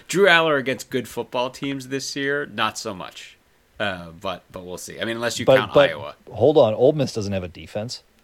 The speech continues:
Speaker 1: No, yeah, I know.
Speaker 2: They're a
Speaker 1: So,
Speaker 2: good te-, they're a good offensive
Speaker 1: I mean,
Speaker 2: team.
Speaker 1: they might just be able, Penn State might just be able to run all over them. Yeah, and with that defense, yeah.
Speaker 2: Um, this is the, like,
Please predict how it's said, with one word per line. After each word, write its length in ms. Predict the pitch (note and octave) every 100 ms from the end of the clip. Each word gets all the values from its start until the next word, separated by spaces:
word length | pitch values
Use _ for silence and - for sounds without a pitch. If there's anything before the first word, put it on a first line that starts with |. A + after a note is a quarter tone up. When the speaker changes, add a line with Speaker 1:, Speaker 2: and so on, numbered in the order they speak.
| _
Speaker 1:
No, 240 | - A#2 A2+
yeah, 280 | A2+ A#2+ G#2
I 100 | A2
know. 100 | A2
Speaker 2:
They're 160 | B2 A#2+
a 60 |
Speaker 1:
So, 100 | A2
Speaker 2:
good 280 | B2 A#2+ -
te-, 180 | - C#3
they're 140 | A#2
a 40 | G#2
good 180 | A2 G#2
offensive 600 | F#2+ - G#2+ A2+ A2 E2+ -
Speaker 1:
I 40 |
mean, 120 | C3+
Speaker 2:
team. 60 | B2+
Speaker 1:
they 80 | C3
might 220 | C3+ B2+
just 160 | A#2 -
be 80 | A2+
able, 120 | G#2
Penn 240 | - G#2+
State 160 | - G2
might 140 | F#2
just 160 | F2+ -
be 80 | F#2
able 80 | E2+
to 60 |
run 220 | E2+ E2
all 180 | D#2+ D2+
over 240 | D#2 D#2 D2+
them. 160 | C2+ B1+
Yeah, 200 | D#2+ D2
and 140 | E2 E2+
with 120 | D#2+
that 180 | D#2+ D#2+
defense, 480 | E2+ - D#2 _ E2+
yeah. 140 | E2 _ _ _ _ -
Speaker 2:
Um, 380 | A2+ G#2+ G2+ F#2+
this 180 | G#2+ A2
is 140 | G#2+
the, 180 | - A2+
like, 400 | G#2 G2 F#2 _